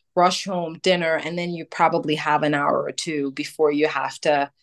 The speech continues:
do it all again. And the thing is, again, you know, it's a privilege to take care of patients, but the thing is, you still have to take care of you and your family, 'cause that's actually really what feeds your soul. At least for me, that's what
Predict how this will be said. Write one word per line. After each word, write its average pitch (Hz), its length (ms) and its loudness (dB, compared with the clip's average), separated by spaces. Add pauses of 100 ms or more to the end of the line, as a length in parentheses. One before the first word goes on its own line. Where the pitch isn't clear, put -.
(420)
do 165 160 2
it 165 160 2
all 165 320 6
again. 160 540 2
And 180 180 2
the 185 60 0
thing 285 320 0
is, 180 460 0 (420)
again, 185 640 0 (220)
you 180 140 -6
know, 160 360 -2 (800)
it's 185 160 -2
a 185 60 -2
privilege 196 640 4
to 170 280 2 (220)
take 233 220 2
care 180 200 2
of 165 80 0
patients, 269 640 0
but 185 220 -2
the - 120 -20
thing 370 200 2
is, 190 160 2
you 175 40 -4
still 277 220 -2
have 240 240 0
to 190 80 2
take 180 300 -6
care 156 240 4
of 156 80 4
you 170 480 2
and 180 200 0
your 165 120 0
family, 151 360 -2
'cause - 160 -12
that's - 320 2
actually 151 400 -4 (360)
really 190 400 4
what 151 240 0
feeds 131 260 -6
your - 80 -8
soul. - 380 -2
At - 120 -6
least 151 220 -4
for 139 100 0
me, 139 200 4
that's - 280 -2
what - 240 -6